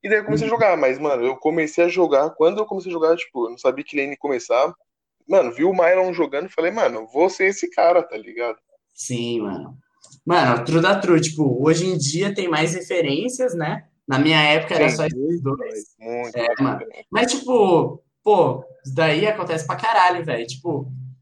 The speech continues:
Speaker 2: vai, você quer jogar de Lee Sin, você mete um highlightzinho lá pra assistir, tá ligado? Do
Speaker 1: Você fica
Speaker 2: cara
Speaker 1: hypado,
Speaker 2: jogando.
Speaker 1: mano. Você
Speaker 2: Você
Speaker 1: fica
Speaker 2: fica
Speaker 1: hypado,
Speaker 2: hypado.
Speaker 1: tá ligado?
Speaker 2: É, mano, você tem que mandar a play do cara, tá ligado?
Speaker 1: Sim,
Speaker 2: E
Speaker 1: mano.
Speaker 2: aí, é, então, mano, o Kha'Zix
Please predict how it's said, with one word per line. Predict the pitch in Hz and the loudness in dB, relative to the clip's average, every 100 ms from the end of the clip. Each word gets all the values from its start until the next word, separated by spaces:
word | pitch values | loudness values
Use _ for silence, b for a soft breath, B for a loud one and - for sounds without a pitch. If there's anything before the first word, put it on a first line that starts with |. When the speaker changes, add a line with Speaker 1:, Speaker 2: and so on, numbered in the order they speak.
| - - | -20 -8
Speaker 2:
vai, | 170 160 | -4 -4
você | 165 | -4
quer | 165 | -4
jogar | 160 160 156 | -2 -2 -2
de | 175 | -4
Lee | 196 | -8
Sin, | 196 180 160 | -8 -4 -4
você | 156 | -2
mete | 147 143 165 | -2 -4 -4
um | |
highlightzinho | 165 151 151 156 160 175 165 175 | -2 2 2 2 -2 -8 -8 -2
lá | 160 147 | 2 2
pra | 151 139 | 2 -2
assistir, | - 156 - - 170 180 175 165 | -4 -10 -8 -6 -6 -6 -6 -6
tá | 196 | -6
ligado? | 113 117 135 139 127 - - | -6 -4 0 4 2 0 -6
Do | 131 | -6
Speaker 1:
Você | |
fica | 131 127 | 0 0
Speaker 2:
cara | 139 135 | 2 0
Speaker 1:
hypado, | 135 123 123 131 135 | 0 0 0 0 0
Speaker 2:
jogando. | 131 | 0
Speaker 1:
mano. | 101 110 | -2 -4
Você | _ 123 147 139 | _ -2 -2 0
Speaker 2:
Você | 151 | 2
Speaker 1:
fica | |
Speaker 2:
fica | 135 127 139 | 4 6 6
Speaker 1:
hypado, | 143 | 2
Speaker 2:
hypado. | - 123 131 127 127 127 | 2 4 6 6 4 2
Speaker 1:
tá | 113 | -6
ligado? | 120 139 | -4 0
Speaker 2:
É, | 139 175 | 2 2
mano, | 180 | 0
você | 131 | -2
tem | 131 | -4
que | 151 | -4
mandar | 147 143 | 0 0
a | 160 | 0
play | 165 156 | -2 -6
do | - | -6
cara, | - 202 202 208 - | -2 0 2 0 -6
tá | 120 | -12
ligado? | - 147 131 - _ | -8 -6 -6 -8 _
Speaker 1:
Sim, | _ _ 110 117 135 151 | _ _ -20 -14 -12 -4
Speaker 2:
E | 160 | 0
Speaker 1:
mano. | |
Speaker 2:
aí, | 151 156 - 247 135 - | 0 0 -2 -4 -8 -6
é, | 202 160 | -2 -2
então, | 156 160 147 120 - - | -2 -2 -2 -4 -10 -8
mano, | 185 131 131 135 - | -4 -2 -4 -6 -12
o | 170 | -6
Kha'Zix | 156 233 233 208 277 277 - | 0 0 0 -2 -4 -4 -12